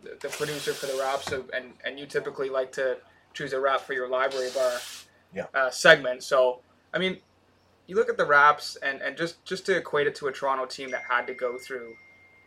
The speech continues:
Speaker 1: a lot of adversity and hardship before they made it big. Like, remember the Raps, they got swept by the Wizards, booed out of their home arena, and obviously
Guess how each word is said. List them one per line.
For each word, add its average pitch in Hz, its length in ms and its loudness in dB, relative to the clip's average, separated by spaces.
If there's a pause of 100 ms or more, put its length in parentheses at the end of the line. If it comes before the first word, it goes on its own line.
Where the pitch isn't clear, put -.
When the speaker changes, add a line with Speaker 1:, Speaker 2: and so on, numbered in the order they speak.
(340)
Speaker 1:
a 156 60 4
lot 147 200 10
of 151 60 6
adversity 147 440 4
and 135 80 0
hardship 135 380 0
before 139 320 -2
they 131 100 -2
made 131 220 -6
it 127 140 -8
big. 117 240 2
Like, 113 180 -12
remember 139 220 -4
the 131 80 -2
Raps, 131 300 2
they 135 80 -4
got 123 140 -2
swept 143 300 0
by 143 140 2
the 127 100 -2
Wizards, 131 440 -4 (100)
booed 143 240 -6
out 135 160 4
of 131 60 -2
their 127 200 -2 (640)
home 139 460 0
arena, 139 640 -4 (380)
and 139 480 -4
obviously 139 600 -2